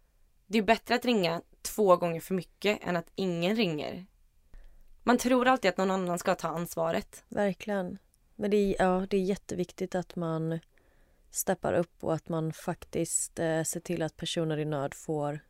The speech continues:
Speaker 2: hjälp.
Speaker 1: Om ni hör någonting, ser någonting som ni tycker är konstigt,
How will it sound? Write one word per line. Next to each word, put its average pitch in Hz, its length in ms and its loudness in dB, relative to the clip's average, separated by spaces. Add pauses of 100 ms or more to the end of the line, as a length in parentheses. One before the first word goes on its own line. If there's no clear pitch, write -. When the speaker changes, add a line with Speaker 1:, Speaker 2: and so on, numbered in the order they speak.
(120)
Speaker 2:
hjälp. 160 460 -4 (580)
Speaker 1:
Om 240 120 6
ni 262 80 10
hör 262 160 8
någonting, 262 560 2 (220)
ser 220 260 2
någonting 220 520 4
som - 140 0
ni 214 60 2
tycker 202 220 -2
är 196 40 2
konstigt, 196 500 0